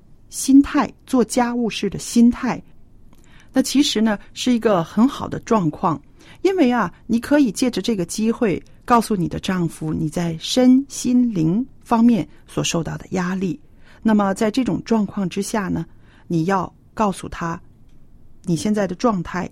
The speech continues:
其实呢，夫妻结婚之后呢，两个人应该成为一个人。我们说的一个人呢，在心态上也应该是对方受苦、对方难过、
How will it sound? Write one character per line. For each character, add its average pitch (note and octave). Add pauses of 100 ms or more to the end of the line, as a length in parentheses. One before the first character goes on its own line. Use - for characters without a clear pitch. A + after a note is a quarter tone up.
其 -
实 F#3+
呢， F#3 (400)
夫 -
妻 A#3+
结 G3
婚 B3
之 B3+
后 B3
呢， D#3 (100)
两 F3
个 F#3+
人 F3+ (200)
应 G#3+
该 G#3+
成 F3+
为 F3
一 E3
个 A3
人。 C#3+ (300)
我 A#3
们 A#3+
说 F4+
的 -
一 G3+
个 B3
人 D3+
呢， E3 (200)
在 G#3
心 B3
态 B3
上 E3+
也 -
应 F3
该 F3+
是 - (840)
对 D#4+
方 C#4
受 C#4+
苦、 - (200)
对 C4+
方 C4+
难 F#3+
过、 A#3+